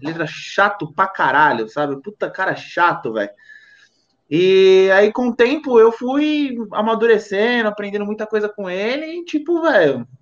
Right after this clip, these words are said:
hoje em dia a gente é brother, é, eu comprei a minha câmera atual com ele, né, tipo, ele conseguiu da Sony pra mim, já comprei lente dele,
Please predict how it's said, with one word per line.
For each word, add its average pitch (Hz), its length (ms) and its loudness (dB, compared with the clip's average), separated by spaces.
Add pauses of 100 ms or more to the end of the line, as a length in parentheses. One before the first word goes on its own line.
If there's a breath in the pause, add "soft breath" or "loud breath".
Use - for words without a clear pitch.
(100)
hoje 175 200 -2
em 190 40 -8
dia 185 160 -4
a - 20 0
gente 214 220 -6
é 208 40 -2
brother, 165 720 4 (540 soft breath)
é, 143 680 4
eu 156 120 2
comprei 185 340 -6
a 190 80 -4
minha 170 180 -10
câmera 165 360 -4
atual 156 340 0
com 170 160 -12
ele, 165 500 -2
né, 151 200 -2
tipo, 147 180 -6
ele 147 180 0
conseguiu 151 380 -8
da 147 100 0
Sony 143 320 -8
pra 185 160 -8
mim, 180 280 -8
já 156 100 -4
comprei 170 300 -4
lente 165 440 -4
dele, 156 640 2